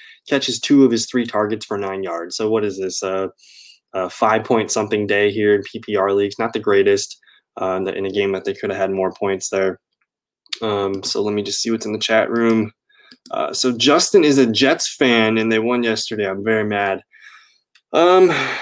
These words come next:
yeah, that's, that was a very questionable, <laughs> questionable decision there. But, um,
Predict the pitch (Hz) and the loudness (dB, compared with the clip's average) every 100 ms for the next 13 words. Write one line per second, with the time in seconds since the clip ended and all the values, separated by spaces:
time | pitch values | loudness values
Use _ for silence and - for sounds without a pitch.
0 | - 156 160 196 208 139 151 175 - - | -12 0 4 6 4 2 0 0 -6 -6
1 | 151 156 160 180 165 143 160 160 - 147 | -6 -2 0 0 0 2 2 0 -2 -2
2 | 147 - 156 135 139 131 113 - 196 - | -2 -4 -4 0 2 2 0 -2 -4 -4
3 | _ - - _ _ - 147 - 147 135 | _ -20 -20 _ _ -4 -2 -2 -2 0
4 | 131 120 - 131 135 123 120 120 113 113 | 0 -2 -2 -2 0 -2 -2 -2 -2 -2
5 | 107 - 120 110 107 107 | -4 -6 -6 -4 -4 -8